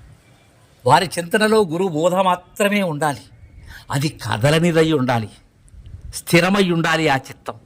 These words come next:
అంతేగాని అస్థిరమైనటువంటి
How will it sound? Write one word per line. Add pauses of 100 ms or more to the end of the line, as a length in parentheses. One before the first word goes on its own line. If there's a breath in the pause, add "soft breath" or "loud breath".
(800 soft breath)
అంతేగాని
అస్థిరమైనటువంటి